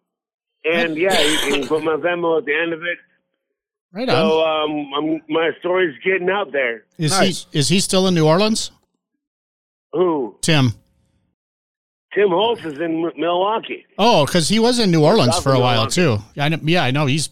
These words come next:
Speaker 2: he was, came from here, but he was down there for a while in, in New Orleans. So,
Speaker 1: Nah,
Speaker 2: yeah.
Speaker 1: he, he's, he's, he's in Milwaukee. He's in Milwaukee. He's,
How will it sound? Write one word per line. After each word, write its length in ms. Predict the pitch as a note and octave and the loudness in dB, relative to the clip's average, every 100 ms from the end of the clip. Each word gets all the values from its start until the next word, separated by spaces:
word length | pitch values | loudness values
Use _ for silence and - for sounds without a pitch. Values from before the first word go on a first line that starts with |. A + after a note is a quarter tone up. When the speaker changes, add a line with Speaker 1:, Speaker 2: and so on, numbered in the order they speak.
| D#3 | -2
Speaker 2:
he 220 | C3 F3+ | 0 0
was, 380 | C#3+ F3+ - - | 0 -2 -4 -6
came 220 | E3+ G#3+ | -2 -2
from 160 | E3+ B2+ | 0 0
here, 160 | B2+ | 2
but 100 | B2+ | 2
he 60 | C3 | 0
was 160 | D3 | 0
down 220 | A#2+ D3+ D#3 | 0 0 0
there 160 | A2+ | -2
for 180 | G#2 A2+ | -4 -4
a 60 | G#2+ | -4
while 280 | A2 A2 A2+ | -4 -4 -4
in, 180 | A2 | -6
in 180 | C3+ A#2 | -4 -4
New 80 | A#2+ | -2
Orleans. 400 | C#3 A2+ G#2+ - _ _ _ - - - _ _ _ | -2 -2 -4 -8 _ _ _ -20 -20 -20 _ _ _
So, 160 | - C#3 | -8 -4
Speaker 1:
Nah, 180 | C#3 C3+ | -2 0
Speaker 2:
yeah. 180 | B2+ B2 | -2 -4
Speaker 1:
he, 240 | - C#3+ C#3 | -4 -4 -4
he's, 240 | B2+ D3+ C3 - | -4 -4 -6 -6
he's, 220 | D3 D#3 B2 | -6 -6 -6
he's 180 | C#3 D3+ | -6 -4
in 160 | D#3+ E3 | -2 -2
Milwaukee. 480 | E3+ E3 E3+ E3+ - D#3 | -2 0 0 -2 -4 -4
He's 80 | C#3 | -4
in 140 | D#3+ | -4
Milwaukee. 500 | E3 E3 E3+ C#3 D3+ | -2 0 -2 -4 -4
He's, 200 | C#3+ D#3 | -4 -4